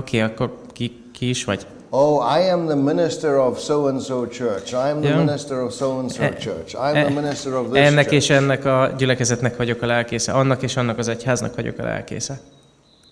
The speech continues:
Speaker 2: And you want to use the material?
Speaker 1: És azt kérdeztem, akarod használni a, ezeket az anyagokat?
Speaker 2: You know I'm a Seventh Day Adventist?
Speaker 1: Tudod, hogy én hetednapi adventista vagyok?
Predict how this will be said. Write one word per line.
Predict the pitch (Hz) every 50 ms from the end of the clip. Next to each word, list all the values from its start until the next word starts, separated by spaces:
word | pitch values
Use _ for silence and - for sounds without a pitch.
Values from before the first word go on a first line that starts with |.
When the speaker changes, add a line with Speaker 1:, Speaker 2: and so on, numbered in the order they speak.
| _ _
Speaker 2:
And | 117 117 117 117 117 117
you | 139 156 143
want | 147 147 143 143
to | 143 135
use | 127 131 143 156 147 -
the | - 165
material? | 170 165 170 180 190 208 214 226 247 226 196 - - - - - - _ _ _ - -
Speaker 1:
És | 120 - -
azt | 131 - -
kérdeztem, | - 135 127 127 - - 131 127 - -
akarod | - - 123 - - 147 147 147
használni | - 120 117 - - 131 135 143 143
a, | 139 139 -
ezeket | - 127 131 127 139 131
az | 131 127
anyagokat? | 113 113 127 139 160 156 131 117 - - - - - - - -
Speaker 2:
You | 117 123 123
know | 135 151 170
I'm | 170 156 143
a | 139
Seventh | 127 - 147 147 147 147 143 139
Day | 147 147
Adventist? | 147 151 147 151 160 160 160 165 170 180 - -
Speaker 1:
Tudod, | - 165 170 160 123 -
hogy | - 113
én | 110 110
hetednapi | 110 110 113 117 110 113 113 - -
adventista | 117 113 113 110 113 110 - - 110
vagyok? | 107 107 110 110